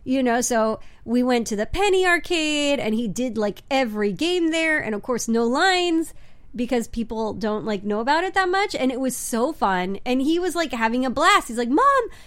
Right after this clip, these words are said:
this is awesome." You know, and he,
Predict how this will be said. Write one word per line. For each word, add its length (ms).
this 280
is 120
awesome." 1080
You 280
know, 360
and 220
he, 320